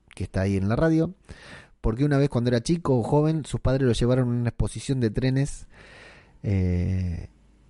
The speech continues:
y, y estuvo en una heladería que casualmente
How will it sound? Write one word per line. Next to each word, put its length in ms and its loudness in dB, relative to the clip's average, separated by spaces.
y, 640 -2
y 100 -4
estuvo 300 2
en 100 0
una 160 2
heladería 600 4
que 260 -2
casualmente 880 2